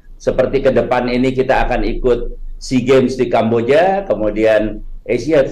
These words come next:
Asian Games di Cina,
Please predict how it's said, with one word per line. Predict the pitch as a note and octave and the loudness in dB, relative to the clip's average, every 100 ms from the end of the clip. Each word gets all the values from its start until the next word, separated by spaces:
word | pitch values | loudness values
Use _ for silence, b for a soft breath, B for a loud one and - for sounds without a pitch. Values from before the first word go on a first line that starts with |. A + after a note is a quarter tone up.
| - | -2
Asian | B2 B2 A#2+ | -2 0 0
Games | A#2 A#2+ B2 A2+ A2 | 2 2 2 -2 -10
di | A2 A#2+ A#2 A2+ A2+ A2 - | -2 2 2 2 0 -2 -2
Cina, | D3 D3 F3 F#3 G3 | 0 2 2 0 -2